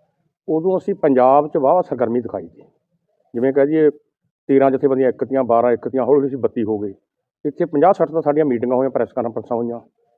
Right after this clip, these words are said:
ਫਿਰ ਅਸੀਂ ਮੋਟਰਸਾਈਕਲ ਮਾਰਚ ਕੀਤਾ,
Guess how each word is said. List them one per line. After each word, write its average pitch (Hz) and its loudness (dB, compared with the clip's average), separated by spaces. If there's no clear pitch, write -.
ਫਿਰ 160 2
ਅਸੀਂ 170 -2
ਮੋਟਰਸਾਈਕਲ 135 0
ਮਾਰਚ 131 0
ਕੀਤਾ, 127 -6